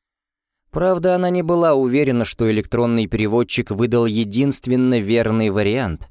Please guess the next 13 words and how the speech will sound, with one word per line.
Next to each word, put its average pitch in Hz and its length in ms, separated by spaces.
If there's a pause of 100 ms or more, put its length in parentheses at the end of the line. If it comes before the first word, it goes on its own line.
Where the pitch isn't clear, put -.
(420)
ведь 113 280
отдельно 120 500
набранное 117 580
слово 110 460
«вива» 127 420 (460)
переводилось 139 720
как - 300 (220)
«да 104 260
здравствует». 98 880 (800)
А 107 120
в 101 60
некоторых 120 540
словарях 110 580